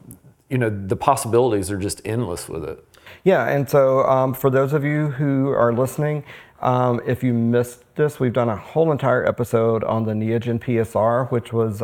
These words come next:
Speaker 2: our, uh, first plasma device, and we had that now for, I don't know, uh, almost two years,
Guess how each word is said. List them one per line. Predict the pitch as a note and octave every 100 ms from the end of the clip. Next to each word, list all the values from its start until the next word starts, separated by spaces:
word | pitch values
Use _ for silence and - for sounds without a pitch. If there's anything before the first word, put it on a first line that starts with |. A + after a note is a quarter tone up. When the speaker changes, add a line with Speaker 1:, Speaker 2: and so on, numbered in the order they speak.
| -
Speaker 2:
our, | A2 A2 A2 G#2+ G#2+ G2+
uh, | G#2+ A2
first | - C3+ C3 - - - - _
plasma | - C3 C3 C3 B2+
device, | B2 A#2 A#2+ A#2+ B2
and | A#2 A#2
we | A#2 A#2+
had | A2 A#2 A#2
that | A#2
now | A2 A#2
for, | - G#2 G#2 - - -
I | A2
don't | A#2+
know, | F#2+ G2+ G2
uh, | - A2+ - _ -
almost | A#2+ A#2+ A2+ -
two | C3
years, | A#2+ B2+ D#3 F#3